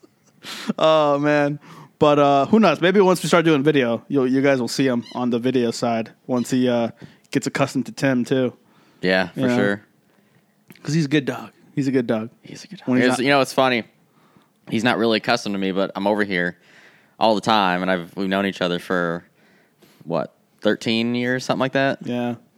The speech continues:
Speaker 1: Yeah. I know. Well, I mean, y-, you know, it's, yeah, you know,
Speaker 2: Although
Speaker 1: I
Speaker 2: Oliver's only, how old is he?
Speaker 1: He's gonna turn seven.
Speaker 2: Yeah, well, still.
Speaker 1: Yeah. I mean,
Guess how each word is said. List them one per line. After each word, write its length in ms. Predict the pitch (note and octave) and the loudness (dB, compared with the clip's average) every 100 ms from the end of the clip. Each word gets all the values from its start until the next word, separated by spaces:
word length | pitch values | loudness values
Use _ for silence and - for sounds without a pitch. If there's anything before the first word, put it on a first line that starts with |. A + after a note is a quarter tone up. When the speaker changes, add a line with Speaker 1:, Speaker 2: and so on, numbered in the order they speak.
| _ _ _ _ _ _ _ _ - | _ _ _ _ _ _ _ _ -10
Speaker 1:
Yeah. 340 | C3 C3 B2+ A#2 _ _ _ _ - | -6 -4 -6 -8 _ _ _ _ -8
I 100 | B2 | -4
know. 300 | B2 B2 A#2 - | -2 -4 -6 -4
Well, 140 | F#3+ | 2
I 60 | G#3+ | 2
mean, 360 | A3 G#3+ G3+ G3+ | 4 2 0 -2
y-, 280 | A3+ - G#3+ | -8 -6 -2
you 120 | F3 | 0
know, 300 | C3 B2 - | 0 -2 -6
it's, 440 | E3 F3+ - - - - _ | -6 -6 -8 -16 -20 -20 _
yeah, 140 | - G3 | -2 2
you 60 | G3 | 4
know, 60 | |
Speaker 2:
Although 140 | - C#3 | 4 6
Speaker 1:
I 80 | C3+ | 6
Speaker 2:
Oliver's 340 | D3 D3 C3 B2 | 6 4 4 4
only, 480 | A#2+ A#2 A2 G#2+ | 2 2 2 0
how 200 | - A2+ | 0 0
old 100 | A#2 A2+ | 2 0
is 80 | |
he? 180 | A#2+ B2 _ _ _ | -4 -8 _ _ _
Speaker 1:
He's 340 | D3+ D3+ C#3+ C#3 | -8 -8 -8 -16
gonna 500 | C#3+ C#3 D3+ D3 C#3+ | -12 0 2 2 2
turn 200 | D3 B2+ | 0 0
seven. 340 | C3+ A#2+ A2+ _ _ _ _ _ | 0 -2 -8 _ _ _ _ _
Speaker 2:
Yeah, 80 | - - | -20 -12
well, 200 | F2 E2 | -8 -8
still. 340 | - G#1 E2 G2 _ _ _ - | -8 -12 -12 -14 _ _ _ -6
Speaker 1:
Yeah. 220 | C#3+ B2+ - | -4 -4 -8
I 60 | A3 | -2
mean, 340 | B3 A#3 F#3+ | 2 2 0